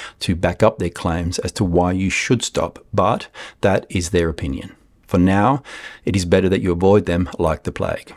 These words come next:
Later, when you have fully achieved your goals of becoming overweight, unwell, and miserable,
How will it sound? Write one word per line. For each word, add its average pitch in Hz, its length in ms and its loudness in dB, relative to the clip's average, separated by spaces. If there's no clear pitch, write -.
Later, 101 600 2
when 90 280 2
you 90 140 4
have 87 240 -2
fully 98 320 2
achieved 131 420 2
your 90 140 2
goals 80 340 0
of 78 80 -4
becoming 82 420 -2
overweight, 85 540 -2
unwell, 80 440 0
and 92 320 0
miserable, - 560 -6